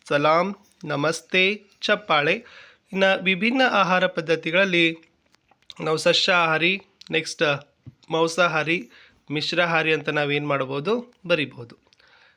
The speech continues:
ಇನ್ನ ಚಟುವಟಿಕೆ ಎರಡು ದೇವನೊಬ್ಬ ನಾಮ ಹಲವು ಅಂತಕ್ಕಂಥದ್ದು ಇದೆ. ಇಲ್ಲಿ ಧರ್ಮಗಳಿದ್ದಾವೆ, ಧರ್ಮಗಳಲ್ಲಿರ್ತಕ್ಕಂಥ ದೇವರ ಹೆಸರುಗಳನ್ನ ಬರಿಬೇಕು, ಧರ್ಮಗ್ರಂಥಗಳನ್ನ ಬರಿಬೇಕು, ಪವಿತ್ರ ಸ್ಥಳ, ಪ್ರಮುಖ ಹಬ್ಬಗಳು.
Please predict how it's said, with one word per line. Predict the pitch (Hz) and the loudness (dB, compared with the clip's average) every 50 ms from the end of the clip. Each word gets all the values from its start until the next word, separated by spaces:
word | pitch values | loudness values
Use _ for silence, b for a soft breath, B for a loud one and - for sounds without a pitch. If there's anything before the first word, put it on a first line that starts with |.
| b b _ | b b _
ಇನ್ನ | 214 214 214 214 214 | -2 2 4 4 4
ಚಟುವಟಿಕೆ | 214 214 - 233 214 220 254 247 240 196 220 180 202 202 | 2 0 -2 -4 -2 0 0 0 0 0 -2 0 2 2
ಎರಡು | 196 190 180 165 175 175 185 196 180 175 175 170 - _ 151 135 | 2 2 2 2 2 2 2 0 0 0 -2 -4 -8 _ -8 -2
ದೇವನೊಬ್ಬ | 151 170 196 202 214 196 190 185 165 156 165 165 165 | 0 0 2 2 2 2 2 2 2 2 2 2 2
ನಾಮ | 165 143 135 135 135 160 180 196 | 0 0 0 0 0 2 0 0
ಹಲವು | 180 170 175 151 160 156 151 151 151 151 | -2 -2 -4 -2 -2 -4 -4 -4 -8 -8
ಅಂತಕ್ಕಂಥದ್ದು | - - 139 135 - 139 - - 139 127 131 135 135 135 175 190 | -10 -10 -10 -8 -8 -8 -6 -6 -8 -8 -6 -8 -6 -6 -6 -6
ಇದೆ. | 170 139 123 139 - - _ B B B B B B B B B | -6 -8 -10 -12 -14 -16 _ B B B B B B B B B
ಇಲ್ಲಿ | - 139 143 143 | -6 -4 -4 -4
ಧರ್ಮಗಳಿದ್ದಾವೆ, | 139 139 135 139 151 185 180 180 170 151 139 139 147 180 240 247 - - _ - | -4 -4 -6 0 0 2 2 4 2 2 0 0 0 0 0 -2 -6 -14 _ -10
ಧರ್ಮಗಳಲ್ಲಿರ್ತಕ್ಕಂಥ | 151 151 160 156 160 160 160 156 156 151 151 147 147 147 165 147 151 156 147 143 151 | -6 -4 -2 -2 0 0 2 2 0 0 -2 -6 -4 -4 -4 -4 -2 -4 -4 -4 -4
ದೇವರ | 147 143 131 143 143 147 151 147 | -6 -4 -4 -2 -2 0 0 0
ಹೆಸರುಗಳನ್ನ | 147 143 139 127 - - 151 151 147 147 139 139 | -2 -2 -4 -8 -6 -4 -4 -2 -2 -2 -2 -4
ಬರಿಬೇಕು, | 139 135 139 135 127 131 135 131 - 202 220 233 - b b b b b b _ _ | -6 -4 -6 -6 -4 -4 -6 -4 -4 -4 -6 -6 -8 b b b b b b _ _
ಧರ್ಮಗ್ರಂಥಗಳನ್ನ | 135 135 127 143 165 175 170 175 175 156 147 156 151 147 147 139 143 | -6 -6 -2 0 0 0 0 -2 -4 -2 -2 -2 0 0 -2 -2 -4
ಬರಿಬೇಕು, | 139 135 113 131 131 139 131 - - 196 233 233 - - _ _ | -4 -4 -6 -6 -4 -6 -6 -4 -4 -4 -4 -4 -8 -16 _ _
ಪವಿತ್ರ | 156 151 151 160 160 - 156 151 | -4 -4 -4 -4 -6 -4 -4 -4
ಸ್ಥಳ, | 147 - - 147 160 196 240 | -4 -4 -4 0 0 0 0
ಪ್ರಮುಖ | 240 - _ 165 151 139 139 135 - 196 | -2 -6 _ -4 -4 -4 -4 -4 -2 -2
ಹಬ್ಬಗಳು. | 202 170 170 143 135 135 123 123 127 | -2 -2 -4 -6 -6 -6 -6 -6 -8